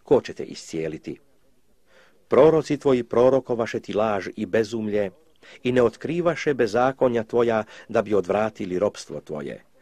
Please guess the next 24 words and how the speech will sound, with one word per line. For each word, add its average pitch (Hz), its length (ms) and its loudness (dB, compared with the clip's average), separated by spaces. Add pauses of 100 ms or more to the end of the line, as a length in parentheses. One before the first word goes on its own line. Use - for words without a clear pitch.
(120)
nego 120 220 0
ti 127 120 -6
kazivaše 131 640 -4
utvare - 360 -6
lažne 110 540 -2 (260)
i 110 80 -6
koje 90 240 -2
će 82 120 -10
te - 120 -8
prognati. 92 580 -8 (840)
Pljeskaju 139 560 0
rukama 127 460 -2
nad 131 180 -4
tobom 113 300 0
svi 135 200 -8
koji 110 200 -2
prolaze, 78 520 -2 (320)
zvižde 131 600 -6
i 113 100 -8
mašu 117 280 -4
glavom 110 580 0 (260)
za 107 180 -2
kćerju 110 560 -4
jeruzalemskom. 101 960 -2